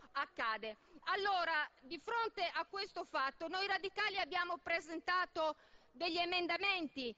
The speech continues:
che propongono fondi diversi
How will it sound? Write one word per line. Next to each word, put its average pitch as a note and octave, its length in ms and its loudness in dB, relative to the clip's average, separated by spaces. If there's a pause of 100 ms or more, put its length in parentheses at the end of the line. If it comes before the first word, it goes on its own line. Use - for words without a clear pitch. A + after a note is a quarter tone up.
(220)
che E4+ 140 -2
propongono F4 840 0
fondi F#4+ 580 0
diversi D#4+ 800 -2